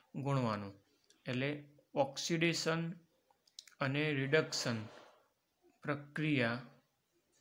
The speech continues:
નક્કી કરવી અને, અને યોગ્ય સહગુણક,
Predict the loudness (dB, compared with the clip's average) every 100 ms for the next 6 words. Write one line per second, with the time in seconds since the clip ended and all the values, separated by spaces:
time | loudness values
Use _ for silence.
0 | _ _ _ -4 -4 -2 -4 -2 0 0
1 | -2 -6 -12 _ _ _ _ _ _ _
2 | _ _ _ _ _ _ _ _ _ _
3 | _ _ 2 4 4 0 -4 -18 _ _
4 | _ _ _ _ _ _ _ _ -20 -12
5 | -8 -6 -6 -10 -18 _ _ _ _ _
6 | _ -8 -4 0 -2 -2 4 4 4 2
7 | 2 2 0 -2 -2